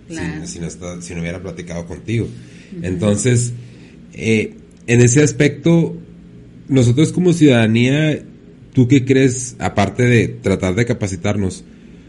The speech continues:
Speaker 1: eh, tú qué crees que podemos hacer todavía para ayudar un poco más?
Speaker 2: Para contribuir, yo creo que entender que es un sistema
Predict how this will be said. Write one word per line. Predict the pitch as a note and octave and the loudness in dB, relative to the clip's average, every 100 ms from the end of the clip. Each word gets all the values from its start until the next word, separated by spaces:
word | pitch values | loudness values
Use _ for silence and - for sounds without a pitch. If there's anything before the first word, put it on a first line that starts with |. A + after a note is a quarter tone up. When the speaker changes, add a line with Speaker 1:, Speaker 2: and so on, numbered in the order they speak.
| - - - - - | -20 -20 -20 -20 -16
Speaker 1:
eh, | - G2 F#2+ - | -6 -4 -4 -4
tú | - | -2
qué | A#2 B2 | -2 0
crees | B2+ A#2+ | -2 -2
que | C3+ | -4
podemos | - A#2 G2+ G2+ A#2 B2+ - - - | -4 -4 -2 -2 -2 -4 -6 -14 -10
hacer | F#2 F#2 - G#2 G2+ | -8 -6 -4 -2 -4
todavía | G2+ G#2+ G2+ G#2 G#2+ A2 | -4 -6 -4 -4 -8 -8
para | A2+ G#2 | -4 -4
ayudar | F#2+ E2+ D#2+ E2+ F2+ | -4 -4 -6 -6 -6
un | F#2+ | -8
poco | F2 F2+ - | -10 -12 -10
más? | F2 D#2+ E2 - - - - - - | -10 -10 -12 -16 -20 -20 -20 -20 -20
Speaker 2:
Para | F3 E3 | -16 -14
contribuir, | E3 E3 D#3+ D#3 D3+ E3+ G3+ | -12 -12 -12 -12 -10 -8 -6
yo | G3+ | -8
creo | G3+ G3+ | -10 -14
que | A#3 | -12
entender | A#3+ A#3+ A3 F3 E3 F3 | -12 -8 -8 -6 -6 -6
que | F3 G#3 | -6 -8
es | G#3 | -6
un | G#3+ G#3 G3+ G3 G3+ | -4 -2 -4 -8 -14
sistema | A3 G#3+ - G3 G3 G#3 G#3+ F#3+ | -14 -14 -14 -12 -8 -4 -4 -6